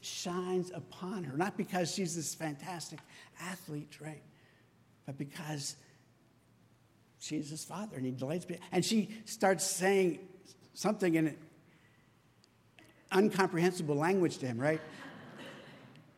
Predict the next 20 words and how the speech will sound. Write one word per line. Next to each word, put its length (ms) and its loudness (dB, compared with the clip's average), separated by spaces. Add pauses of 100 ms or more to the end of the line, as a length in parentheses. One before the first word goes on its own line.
(560)
And 140 0
his 180 2
face 540 -4
lights 260 -2
up, 160 -2 (340)
not 160 -4
because 340 -2
he 80 2
understands 500 0
her, 60 -4
but 140 -4
because 360 -6
she's 280 -4 (220)
talking. 400 -8
He 120 4
doesn't 220 2
critique 500 0
her 100 -4
grammar, 520 -2 (360)
right? 180 -6